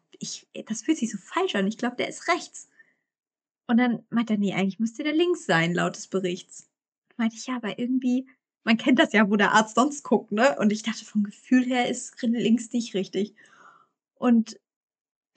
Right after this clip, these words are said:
ja, er habe immer weiter geguckt und weiter geguckt.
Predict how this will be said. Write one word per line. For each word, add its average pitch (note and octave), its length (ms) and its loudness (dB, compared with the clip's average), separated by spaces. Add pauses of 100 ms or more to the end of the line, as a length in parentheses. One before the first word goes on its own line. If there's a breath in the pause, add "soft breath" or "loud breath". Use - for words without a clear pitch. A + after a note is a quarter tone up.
(440)
ja, G#3+ 360 4
er A#3 100 0
habe A3+ 140 0
immer B3+ 260 0
weiter C4 240 -2
geguckt C4 400 -8
und G#3+ 140 0
weiter C#4 280 -2
geguckt. D#4 460 -6